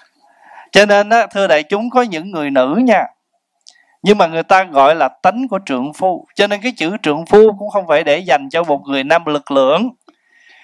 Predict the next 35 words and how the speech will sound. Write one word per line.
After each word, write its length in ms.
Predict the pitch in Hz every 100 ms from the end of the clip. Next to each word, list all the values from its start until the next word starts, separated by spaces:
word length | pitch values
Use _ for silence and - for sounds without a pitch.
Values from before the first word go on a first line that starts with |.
| _ -
Trượng 260 | 160 175 190
phu 260 | 214 226
là 140 | 202 147
để 180 | 147
biểu 240 | 196 160 208
lộ 200 | 165 151
một 180 | 156 151
người 300 | - 165 165
có 140 | 147 -
tánh 320 | - 226 277 -
tình, 260 | 180 175 131 - _
sống 500 | - - 190 220 294 - _ _ _
mà 280 | 139 131
không 300 | 110 - 160
cố 200 | 165 165 180
chấp, 180 | 180 - _ _ _ _ _ _ _ _ -
sống 340 | - 180 220
biết 140 | 220 233
vị 260 | 143 135 165
tha, 420 | 190 185 190 170 - _ _ _
hỷ 280 | - 131 156
xả, 460 | 202 156 123 147 214 - _ _ _ _ _
chứ 100 | 240
không 300 | 254 202 196
phải 380 | 190 139 131 165
là 120 | 175
những 280 | 143 139 165
người 420 | 180 151 143 131 - _ _ _ _ -
cố 280 | 180 202 233
chấp, 140 | 208 135
không 200 | 185 196
phải 200 | 143 165
là 100 | 185
những 280 | 139 147 202
người 360 | 165 151 135